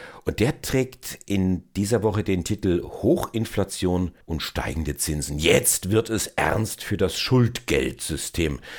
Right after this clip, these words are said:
Machen wir doch zunächst vielleicht eine Bestandsaufnahme. Die Zinsen sind angestiegen. Machen wir einen Haken hinter. Deutlich, drastisch sogar, schreiben Sie.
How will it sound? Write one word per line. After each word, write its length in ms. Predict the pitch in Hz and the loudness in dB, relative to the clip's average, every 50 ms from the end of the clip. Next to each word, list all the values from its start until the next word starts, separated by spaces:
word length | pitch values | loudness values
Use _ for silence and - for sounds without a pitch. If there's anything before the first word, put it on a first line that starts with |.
| - - - - - | -14 -16 -16 -8 -2
Machen 180 | - 127 135 143 | 0 2 2 4
wir 20 | |
doch 140 | 131 135 131 | 4 4 2
zunächst 360 | - - 123 117 120 117 - | 2 2 2 2 2 2 0
vielleicht 280 | - - 113 95 92 - | 0 2 2 2 2 2
eine 100 | - 82 | -2 -2
Bestandsaufnahme. 840 | 92 - - 71 69 60 - - - - - - - - - - - - _ _ - | -2 -2 -2 -4 -4 -4 -4 -6 -8 -10 -8 -8 -8 -8 -8 -10 -12 -18 _ _ -2
Die 100 | - - | -2 0
Zinsen 480 | - - 147 143 139 120 135 123 117 120 - - - - - | 4 6 6 6 6 4 4 2 0 -2 -10 -20 -20 -20 -12
sind 320 | - - 98 95 - - - | -6 -2 -2 -2 -2 -2 -4
angestiegen. 720 | 67 67 67 65 - - - - - 76 - - - - _ _ _ _ - | -4 -4 -4 -6 -6 -8 -8 -6 -6 -6 -6 -6 -10 -12 _ _ _ _ -8
Machen 220 | - 73 - 80 | -8 -6 -4 -4
wir 60 | 76 73 | -4 -4
einen 160 | - - - - - | -6 -8 -12 -14 -10
Haken 320 | - - 92 95 - 123 | -4 -4 -2 -2 -2 -2
hinter. 320 | 85 98 110 113 123 - - - - - - - - _ _ - | 0 0 2 4 2 2 2 -2 -10 -16 -14 -14 -16 _ _ 2
Deutlich, 960 | - 85 78 76 87 85 - - - 101 113 143 165 - - - - - - - _ - - | 4 6 6 6 4 2 0 -2 0 2 2 2 0 -2 -6 -10 -12 -14 -16 -20 _ -8 0
drastisch 840 | - 92 - 80 117 147 - - - - 76 67 - - - - - | 2 4 6 6 6 6 4 2 0 -2 -4 -4 -4 -6 -8 -8 -6
sogar, 320 | - 73 67 78 76 78 80 | -6 -2 0 2 2 2 0
schreiben 380 | - - 78 73 71 73 85 | 0 0 0 0 0 0 0
Sie. 240 | 82 90 113 131 139 | 0 0 0 0 -2